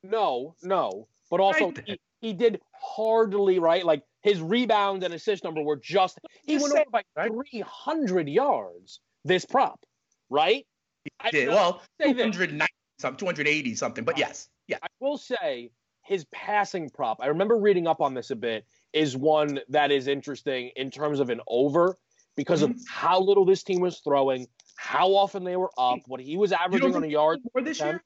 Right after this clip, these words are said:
Speaker 2: You don't think that
Speaker 1: No, they
Speaker 2: you
Speaker 1: might.
Speaker 2: say he's not gonna get worse, right? Isn't part of how he gets better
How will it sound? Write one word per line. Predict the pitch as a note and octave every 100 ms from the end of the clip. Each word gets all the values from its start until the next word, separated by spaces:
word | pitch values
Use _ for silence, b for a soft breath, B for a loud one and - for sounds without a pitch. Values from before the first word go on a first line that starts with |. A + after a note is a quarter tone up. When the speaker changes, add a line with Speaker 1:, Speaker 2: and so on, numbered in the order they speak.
| -
Speaker 2:
You | B3+
don't | C#4
think | C#4
that | B3
Speaker 1:
No, | A3+ -
they |
Speaker 2:
you | A3 C#4+
Speaker 1:
might. | D4+ D#4+
Speaker 2:
say |
he's | C4 -
not | A#3+
gonna | C4+
get | A3+ -
worse, | G#3 B3 F#3 -
right? | E3+ G3+ B3+
Isn't | G#3+ A3 D3+
part | - G3+ A3 A#3+
of | B3
how | A#3 A3+
he | A#3
gets | G#3+ G#3+
better | F3+ G#3 C4+ D#4